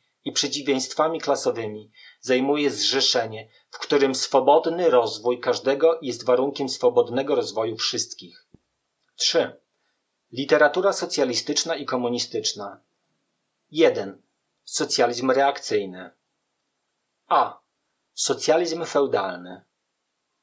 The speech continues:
Arystokracja francuska i angielska była na skutek swej sytuacji historycznej powołana do pisania pamfletów przeciw nowoczesnemu społeczeństwu burżuazyjnemu.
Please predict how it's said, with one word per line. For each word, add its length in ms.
Arystokracja 720
francuska 640
i 140
angielska 600
była 260
na 120
skutek 380
swej 240
sytuacji 540
historycznej 760
powołana 600
do 140
pisania 400
pamfletów 760
przeciw 440
nowoczesnemu 680
społeczeństwu 680
burżuazyjnemu. 1000